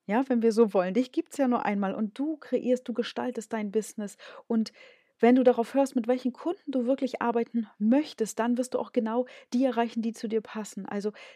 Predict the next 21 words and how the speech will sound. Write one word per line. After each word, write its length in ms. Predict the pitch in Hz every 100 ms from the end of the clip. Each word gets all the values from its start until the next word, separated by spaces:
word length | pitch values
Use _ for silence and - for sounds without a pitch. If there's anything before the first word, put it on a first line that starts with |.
| _
ganz 280 | 254 339 -
gleich, 380 | 240 214 220 -
wie 80 |
du 100 | 233
Erfolg 440 | 247 226 - 214 -
definierst, 800 | 202 - 196 185 185 214 - _ _ _ _ _ _ -
es 180 | 220
gibt 280 | - 262 - -
wesentliche 560 | 240 285 254 254 240
Zutaten, 1080 | - - 233 240 - 202 196 - 220 226 - _ -
die 260 | 214 208 -
dir 340 | 190 226 226
auch 120 | 208 -
diese 500 | - 254 226 226 220 _ _
Unternehmerin 840 | - 220 208 202 247 254 214 208 208 _ -
gezeigt 580 | 214 - 226 240 - -
haben. 220 | 190 196
Zutaten, 640 | - 277 - 226 220 -
die 140 | 208 196
dir 260 | 220 269
helfen, 540 | 226 214 240 247 -